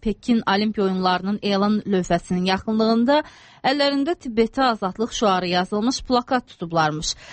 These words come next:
Saxlananların Amerika, Britaniya və Kanada vətəndaşı olduqları bildirilir.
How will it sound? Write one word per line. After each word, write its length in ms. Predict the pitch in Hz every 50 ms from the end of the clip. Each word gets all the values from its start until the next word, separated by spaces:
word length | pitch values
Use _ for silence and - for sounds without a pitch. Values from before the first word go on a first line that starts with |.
| - - -
Saxlananların 880 | - - 262 247 254 254 254 247 240 240 240 240 240 240 233 233 233
Amerika, 440 | 220 220 226 226 226 - - 254 226
Britaniya 500 | 214 202 190 - 220 208 220 220 220 220
və 60 | 220
Kanada 440 | - - 220 220 226 240 233 220 185
vətəndaşı 500 | 180 180 - 180 180 175 175 170 - -
olduqları 480 | 190 170 160 175 165 180 175 165 170 170 - -
bildirilir. 640 | 220 202 180 165 175 160 160 151 160 - - -